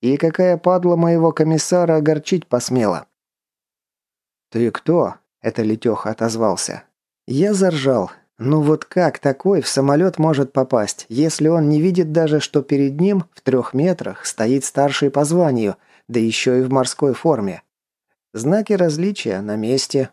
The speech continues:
форма чёрная, краб на фуражке. У бойцов моих, несмотря на мороз, на головах бескозырки.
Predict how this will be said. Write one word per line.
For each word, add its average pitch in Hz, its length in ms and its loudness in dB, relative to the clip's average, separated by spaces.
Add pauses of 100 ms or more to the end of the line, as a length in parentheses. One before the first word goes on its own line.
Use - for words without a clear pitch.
(140)
форма 107 400 -2
чёрная, 139 600 0 (200)
краб 113 360 -2
на 139 120 -2
фуражке. 135 600 0 (540)
У 131 120 2
бойцов 143 520 0
моих, 147 400 0
несмотря 147 520 0
на 147 120 2
мороз, 143 460 0
на 117 160 -2
головах 117 460 0
бескозырки. 131 800 -2